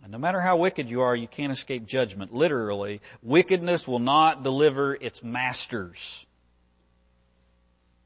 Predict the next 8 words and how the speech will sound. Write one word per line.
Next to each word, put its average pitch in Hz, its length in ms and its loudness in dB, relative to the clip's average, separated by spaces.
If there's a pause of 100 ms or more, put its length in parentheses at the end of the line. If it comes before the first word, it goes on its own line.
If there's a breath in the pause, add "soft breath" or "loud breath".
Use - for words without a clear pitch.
(120)
It 139 40 -18
means 156 340 -2
that 143 260 2 (320)
those 139 340 4
who 143 220 2
master 143 720 0
wickedness 113 800 0
can, 123 260 -6